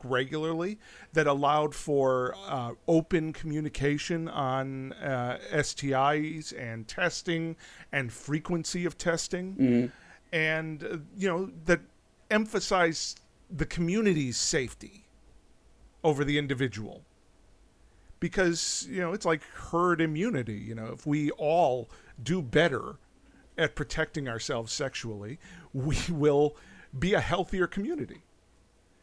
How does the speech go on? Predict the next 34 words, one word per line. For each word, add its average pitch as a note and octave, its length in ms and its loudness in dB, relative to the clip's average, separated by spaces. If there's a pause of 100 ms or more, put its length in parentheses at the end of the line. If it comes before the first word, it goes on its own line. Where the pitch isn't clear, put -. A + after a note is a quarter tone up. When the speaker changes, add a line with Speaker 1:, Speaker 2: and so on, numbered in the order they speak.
(120)
Speaker 1:
And G#3+ 140 4
by C#4+ 160 4
and E3 180 0
large, F#3 320 -2
the E3+ 100 -10
swing G3 260 0
community D#3 460 -2
does A#3 320 2
protect - 420 -4
itself C#3 400 -4
pretty F3+ 320 0
well B2 420 2 (260)
simply C4+ 680 0
by D#3 260 2
virtue D3 560 -2
of B2+ 100 -6
having E3+ 560 -2
conversations C3+ 840 -4
in A2+ 100 -6
the G#2+ 60 -8
first - 400 -4
place. - 520 -10 (460)
You E3 80 -4
know, C#3+ 100 2
whereas C#3 640 2 (260)
monogamous D3+ 540 2
people D3 580 2
who C#3 120 2
are C3 280 4
out, C#3+ 380 4
uh, - 40 -2 (320)
at C#3 120 2
a C3+ 40 0
bar C#3+ 600 2